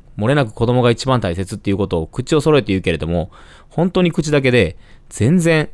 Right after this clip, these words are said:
他の経済とかお金とか、そういうことばっかり気にして、えー、全然言い訳ばっかりで行動をしてくれないと。そういうふうに大人の人たちが子供のように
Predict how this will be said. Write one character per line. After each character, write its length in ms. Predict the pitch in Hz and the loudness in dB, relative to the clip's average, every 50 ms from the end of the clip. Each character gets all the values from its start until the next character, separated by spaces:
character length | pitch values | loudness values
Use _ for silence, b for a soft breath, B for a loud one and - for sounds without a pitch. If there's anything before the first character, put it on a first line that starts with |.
| - - - - - | -16 -20 -20 -20 -12
他 260 | - 107 101 - 120 | -12 -6 -2 0 0
の 160 | 104 78 - - - - | 0 0 -2 -8 -20 -20
経 360 | - - 107 110 113 110 104 101 | -6 -4 0 2 2 2 2 2
済 180 | 90 87 78 76 | 0 0 -2 -2
と 140 | - 80 - | -6 -10 -6
か 240 | - 67 - - - - - - - - | -6 -8 -8 -8 -16 -20 -20 -20 -12 -8
お 100 | 87 90 | -8 -4
金 240 | - 104 104 104 | -2 0 0 0
と 120 | - 92 85 | -2 -2 -4
か、 240 | - 76 71 - b b b b b b b b b b b - | -4 -6 -6 -6 b b b b b b b b b b b -20
そ 200 | - - - 120 | -8 -2 0 2
う 40 | 120 | 2
い 40 | 120 | 4
う 40 | 117 | 2
こ 80 | 127 | 2
と 60 | 123 | 2
ば 80 | 113 104 | 2 0
っ 40 | 95 | 0
か 120 | - 85 | -2 -6
り 60 | 82 | -6
気 100 | - - | -4 -6
に 100 | 92 92 | -6 -4
し 100 | 87 - | -6 -4
て、 320 | - - 156 120 82 - - - - - - | 0 0 2 2 0 -4 -10 -20 -20 -18 -12
え 160 | 85 82 80 | -8 -8 -6
ー、 20 | |
全 180 | 78 92 107 120 | -2 0 0 2
然 200 | 117 120 107 - | 2 2 0 0
言 120 | - 101 107 | 0 -2 0
い 60 | 113 | 2
訳 200 | 113 110 104 107 | 2 2 0 0
ば 80 | 90 85 | -2 -2
っ 60 | - | -4
か 100 | - 92 | -2 -4
り 80 | 85 76 | -2 -2
で 80 | 71 | -4
行 300 | 69 - - 110 113 120 | -8 -2 2 2 4 4
動 220 | 120 120 113 110 107 | 4 4 4 2 2
を 80 | 98 | 0
し 80 | - - | -2 -4
て 100 | - 113 | -4 0
く 60 | 117 | 0
れ 60 | 117 | 0
な 80 | 107 90 | 0 0
い 60 | 76 | -4
と。 160 | - - 67 - - - _ - b b b b b b | -6 -8 -14 -14 -16 -20 _ -20 b b b b b b
そ 220 | - - - 156 160 | -20 -6 -2 0 2
う 20 | |
い 20 | |
う 40 | 170 | 2
ふ 20 | 170 | 2
う 80 | 175 | 0
に 160 | 143 107 - _ _ | 0 -2 -6 _ _
大 120 | - 101 101 | -12 -8 -6
人 100 | - 107 | -4 -2
の 180 | 107 107 107 | -2 -2 -2
人 160 | 104 - - 107 | -4 -2 -2 -2
た 60 | 92 | -2
ち 100 | - 110 | 0 0
が 260 | 120 131 107 82 - - - - - _ - | 0 2 0 0 -6 -12 -20 -20 -20 _ -20
子 160 | - - 120 | -8 -6 -2
供 180 | 127 143 147 147 | 0 2 2 2
の 60 | 143 | 2
よ 80 | 143 135 | 2 2
う 40 | 110 | 0
に 100 | 82 | -2